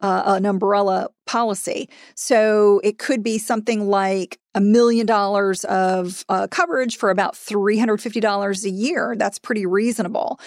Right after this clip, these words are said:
So it's a really affordable policy that you should use to protect your net worth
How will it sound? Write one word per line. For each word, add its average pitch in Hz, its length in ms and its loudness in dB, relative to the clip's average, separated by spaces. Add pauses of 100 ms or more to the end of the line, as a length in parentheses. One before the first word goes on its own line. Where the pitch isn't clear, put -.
(220)
So 285 180 0
it's 277 140 -2
a 311 80 2
really 269 380 0
affordable 220 540 0
policy 196 460 -2
that 180 160 0
you 185 160 -6
should 233 400 -4
use 196 480 -2
to - 140 -14
protect 190 500 -6
your 190 80 -6
net 185 320 -2
worth 196 580 0